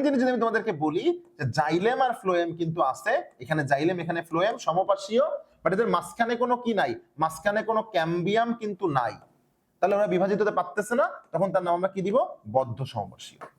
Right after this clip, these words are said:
বদ্ধ সমপার্শ্বীয়। হ্যাঁ, তাহলে সমপার্শ্বীয় ভাস্কুলার বান্ডল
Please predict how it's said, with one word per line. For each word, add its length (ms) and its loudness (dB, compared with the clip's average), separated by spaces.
বদ্ধ 200 0
সমপার্শ্বীয়। 480 -6
হ্যাঁ, 140 -2
তাহলে 220 0
সমপার্শ্বীয় 680 2
ভাস্কুলার 420 0
বান্ডল 180 2